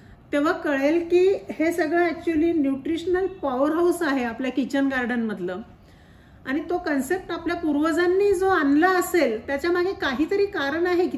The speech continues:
ती microgreens खाण्यासाठीच असावीत, आपण ते विसरलो. कारण nutrition of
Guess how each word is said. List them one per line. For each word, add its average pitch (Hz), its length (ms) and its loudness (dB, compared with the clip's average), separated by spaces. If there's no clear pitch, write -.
ती 311 60 0
microgreens 294 720 -4
खाण्यासाठीच 339 800 -2
असावीत, 285 460 -4
आपण 277 240 -6
ते 285 140 -6
विसरलो. 247 540 -4
कारण 269 160 2
nutrition 311 440 0
of 392 100 0